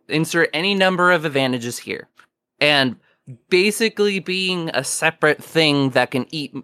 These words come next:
sometimes more than your extra life because nobody's gonna be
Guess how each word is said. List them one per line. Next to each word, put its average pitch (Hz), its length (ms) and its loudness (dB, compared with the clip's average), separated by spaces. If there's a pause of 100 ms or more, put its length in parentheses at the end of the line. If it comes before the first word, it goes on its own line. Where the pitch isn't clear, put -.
(100)
sometimes 151 680 -2
more 147 420 0
than 117 320 -4
your 120 160 -2
extra 107 340 -6
life 95 340 -10
because 117 460 -8 (580)
nobody's 214 420 4
gonna 196 220 2
be 180 380 -2